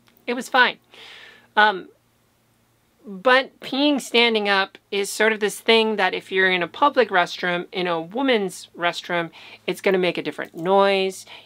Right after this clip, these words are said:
You're afraid that maybe people will see your feet, and you don't wanna make other women uncomfortable, right? Like, these are some of the considerations that go in, through my head.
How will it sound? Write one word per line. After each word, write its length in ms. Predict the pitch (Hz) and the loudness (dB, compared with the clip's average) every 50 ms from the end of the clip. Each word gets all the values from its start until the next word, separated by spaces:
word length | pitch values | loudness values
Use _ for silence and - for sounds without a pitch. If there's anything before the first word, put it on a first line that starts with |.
| _ - | _ -12
You're 260 | 156 147 156 156 156 | -8 -4 -2 -2 -2
afraid 340 | 156 - - 175 165 160 - | -4 -4 -4 -4 -4 -4 -6
that 160 | 147 - 151 | -8 -6 -6
maybe 200 | 151 151 147 - | -8 -8 -10 -10
people 340 | - - 160 151 - 147 147 | -10 -10 -10 -8 -8 -8 -8
will 100 | 147 147 | -8 -8
see 180 | - - - | -10 -10 -10
your 120 | 151 123 - | -10 -10 -10
feet, 720 | - - _ - 214 214 214 208 214 - - - - - _ - - - - - _ - | -12 -14 _ -4 -2 -2 -2 -2 -4 -8 -12 -18 -20 -20 _ -20 -20 -20 -20 -14 _ -2
and 500 | 185 185 185 180 175 175 170 170 175 - _ _ _ - | 0 0 2 2 0 0 -2 -2 -6 -10 _ _ _ -8
you 160 | 196 180 190 | 0 4 6
don't 180 | 214 220 233 | 6 6 6
wanna 200 | 233 226 226 220 | 6 4 2 2
make 260 | 208 202 208 202 - - - - | 0 -2 -4 -4 -6 -6 -4 0
other 320 | 175 180 180 202 196 185 | 0 0 2 0 0 0
women 440 | 175 175 185 185 185 190 185 185 190 | -2 -2 -2 0 0 2 0 0 -2
uncomfortable, 840 | 190 - 185 170 170 - - 247 240 - - - - 151 139 135 | -4 -4 -6 -8 -4 -2 -2 -2 -2 -2 -8 -12 -8 -8 -8 -6
right? 360 | 135 143 156 170 180 202 214 - | -4 -2 0 0 0 -2 -4 -6
Like, 180 | 165 160 147 | -10 -10 -6
these 220 | - 180 185 180 190 | -4 -4 -4 -4 -4
are 80 | 185 | -6
some 180 | 175 - 185 170 | -8 -6 -8 -8
of 60 | 165 | -8
the 60 | 165 | -10
considerations 720 | - - 156 - - 175 170 165 160 160 - - 165 156 151 | -12 -12 -10 -8 -8 -6 -4 -4 -4 -4 -6 -8 -10 -12 -12
that 180 | - 156 151 - | -12 -14 -12 -10
go 140 | - 160 151 | -8 -8 -8
in, 160 | 147 151 151 _ _ _ _ - | -8 -10 -14 _ _ _ _ -20
through 180 | - 180 160 | -16 -14 -8
my 220 | 160 175 190 226 233 | -2 2 2 2 2
head. 360 | 190 185 170 156 151 151 | 0 -4 -6 -6 -6 -6